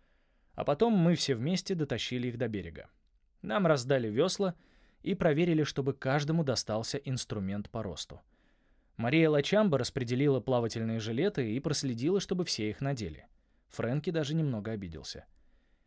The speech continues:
Я с отвращением ступил в реку. Хорошо, хоть вода не очень холодная. Маленькие волны набегали на мои ступни, пару раз я поскользнулся на мокрой гальке. Увы, это было лишь начало моих мучений.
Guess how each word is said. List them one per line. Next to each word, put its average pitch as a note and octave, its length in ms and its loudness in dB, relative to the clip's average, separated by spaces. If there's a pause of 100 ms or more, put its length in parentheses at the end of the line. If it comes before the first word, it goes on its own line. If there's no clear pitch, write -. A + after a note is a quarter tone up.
(220)
Я A#2+ 220 -2
с - 120 -2
отвращением A#2 680 -4
ступил G#2+ 380 -6
в G2 80 -8
реку. E2 320 -10 (180)
Хорошо, A2 360 -8
хоть - 180 -10
вода A#2+ 280 0
не G#2+ 100 -2
очень G2 260 -6
холодная. F2+ 580 -10 (880)
Маленькие F3 500 2
волны F#3 320 4
набегали B2+ 500 0
на A2+ 100 0
мои A2 200 0
ступни, C3 540 -4 (160)
пару F3+ 240 4
раз C3+ 240 4
я G#2+ 100 0
поскользнулся G#2 960 -2
на A2 140 -2
мокрой G#2 300 -4
гальке. A#2+ 440 -4 (640)
Увы, D3 320 0
это E3+ 260 2
было D3 300 4
лишь C#3 360 -2
начало G#2 480 -4
моих G2 280 -6
мучений. E2+ 560 -8